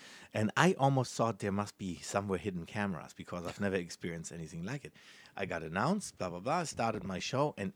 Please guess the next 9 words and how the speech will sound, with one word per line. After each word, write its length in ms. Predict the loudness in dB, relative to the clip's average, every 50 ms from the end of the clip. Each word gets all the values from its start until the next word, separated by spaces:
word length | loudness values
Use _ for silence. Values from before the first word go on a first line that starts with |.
| _ _ 2
everybody 720 | 4 6 6 4 4 2 0 0 0 -2 -4 -4 -4 -6
deliberately 540 | -2 -2 0 0 0 0 0 -2 -2 -4 -6
turned 300 | -4 -2 0 0 0 0
the 80 | 0 -2
back, 240 | 0 0 0 0 -2 _ -14
their 240 | -6 2 4 4 4
back 260 | 6 4 2 2 0
on 140 | -4 -8 -8
me. 180 | -10 -12 -14